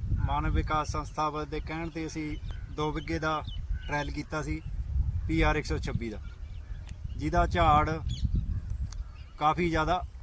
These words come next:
ਸਮਝ ਲਓ, ਅੱਠ ਕੁਇੰਟਲ ਤੋਂ ਉੱਪਰ ਦਾ ਸਾਨੂੰ ਮਿਲਿਆ। ਹੁਣ ਵੀ ਇਹਨਾਂ ਨੇ ਪ੍ਰੇਰਨਾ ਦਿੱਤੀ ਔਰ ਡਾਕਟਰ ਸਾਹਿਬਾਨ ਦਾ ਇਹਨਾਂ ਨੇ ਦੱਸਿਆ ਕਿ ਤੁਹਾਨੂੰ ਮਿਲਣਗੇ ਤੇ ਮੀਟਿੰਗਾਂ ਰੱਖ ਰਹੇ ਨੇ। ਇਹਨਾਂ ਦੇ ਕਹਿਣ 'ਤੇ ਅਸੀਂ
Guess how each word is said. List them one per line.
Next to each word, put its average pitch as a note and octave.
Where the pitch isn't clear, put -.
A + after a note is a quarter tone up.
ਸਮਝ D#3+
ਲਓ, E3+
ਅੱਠ D#3+
ਕੁਇੰਟਲ E3
ਤੋਂ E3+
ਉੱਪਰ D#3+
ਦਾ D#3
ਸਾਨੂੰ D3+
ਮਿਲਿਆ। -
ਹੁਣ D#3+
ਵੀ F#3
ਇਹਨਾਂ F#3+
ਨੇ F#3
ਪ੍ਰੇਰਨਾ E3
ਦਿੱਤੀ E3+
ਔਰ D#3
ਡਾਕਟਰ D#3
ਸਾਹਿਬਾਨ D#3
ਦਾ D#3+
ਇਹਨਾਂ E3
ਨੇ E3
ਦੱਸਿਆ D3+
ਕਿ D#3
ਤੁਹਾਨੂੰ D#3
ਮਿਲਣਗੇ D#3
ਤੇ D3
ਮੀਟਿੰਗਾਂ D3+
ਰੱਖ D3+
ਰਹੇ D3+
ਨੇ। D#3
ਇਹਨਾਂ E3
ਦੇ F3+
ਕਹਿਣ F3
'ਤੇ F3
ਅਸੀਂ E3+